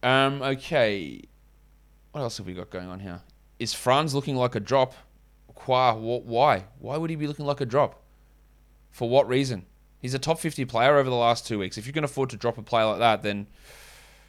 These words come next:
you must be pretty strong. Jonathan Laufer, uh, do I think Embiid plays tonight? Rolled his ankle yesterday. I, look, he's currently listed as playing.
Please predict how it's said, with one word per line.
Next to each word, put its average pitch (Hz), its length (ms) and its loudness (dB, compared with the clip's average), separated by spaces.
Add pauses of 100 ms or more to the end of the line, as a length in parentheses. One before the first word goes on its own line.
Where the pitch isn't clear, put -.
(380)
you 98 100 -8
must 117 200 -2
be 113 80 -6
pretty 110 180 -2
strong. 110 340 0 (440)
Jonathan 156 360 4
Laufer, 139 600 6
uh, 127 260 8
do 131 100 2
I 156 40 4
think 165 160 -6
Embiid 139 300 2
plays 143 260 4
tonight? 117 180 -2
Rolled 123 160 4
his 120 100 0
ankle 120 300 -2
yesterday. 117 420 0 (460)
I, 160 500 8
look, 147 120 -2
he's 139 200 -2
currently 156 380 4
listed 135 340 2
as 113 120 -2
playing. 185 380 0